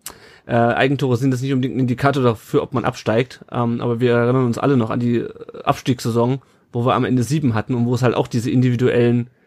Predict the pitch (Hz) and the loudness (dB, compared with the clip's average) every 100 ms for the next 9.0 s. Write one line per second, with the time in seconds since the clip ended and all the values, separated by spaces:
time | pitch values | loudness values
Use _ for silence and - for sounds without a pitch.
0 | _ _ _ 139 151 117 110 113 131 131 | _ _ _ 2 4 4 2 0 -2 -6
1 | _ - 131 123 117 123 - 120 151 156 | _ -10 -2 0 0 -6 -4 -2 -2 -2
2 | 113 110 113 - 113 110 113 131 - _ | -4 -6 -10 -8 -8 -6 -6 -8 -12 _
3 | _ _ _ - _ - 120 110 123 113 | _ _ _ -20 _ -2 0 2 0 0
4 | 127 120 120 127 127 131 120 123 120 - | 0 0 0 0 0 -2 0 -2 -2 -8
5 | - - 120 120 117 101 - 127 123 127 | -8 0 4 4 2 -2 -8 -4 2 4
6 | 135 117 110 - 113 107 107 113 120 _ | 4 2 -2 -6 -4 -2 0 0 -4 _
7 | - 113 110 110 113 113 113 117 117 - | -8 0 2 4 2 2 0 0 -2 -8
8 | _ _ _ 120 120 123 120 123 127 - | _ _ _ -10 -10 -10 -8 -6 -6 -8